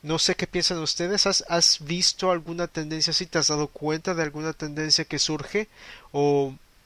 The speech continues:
cómo podrías, cómo sugerirías buscar este tipo de tendencias? Ah, y me refiero a largo plazo, que son cosas que tienes que seguir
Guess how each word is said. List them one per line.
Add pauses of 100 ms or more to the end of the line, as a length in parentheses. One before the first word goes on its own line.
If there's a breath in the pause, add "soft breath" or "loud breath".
(380)
cómo
podrías,
cómo
sugerirías
buscar
este
tipo
de
tendencias? (420 loud breath)
Ah,
y
me
refiero
a
largo
plazo,
que
son
cosas
que
tienes
que
seguir